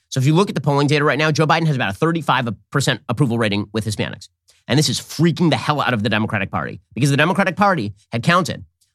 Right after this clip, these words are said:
on a rising coalition of racial minorities plus a few college-educated white ladies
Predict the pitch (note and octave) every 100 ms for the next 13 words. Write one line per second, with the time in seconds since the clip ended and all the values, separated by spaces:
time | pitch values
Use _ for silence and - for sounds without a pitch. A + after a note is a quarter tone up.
0 | - C3 G#2+ F#2 A#2+ G3 F#3+ G3 D#3 E3
1 | E3 F3+ F#2+ - D#3 D#3+ D3+ C3+ D#3 C#3+
2 | D#2 F2 C3+ B2+ A#2+ F#3 D3 C#3+ C3+ A#2+
3 | G2+ G#2+ F2+ D3+ E3+ E3 D3 C#3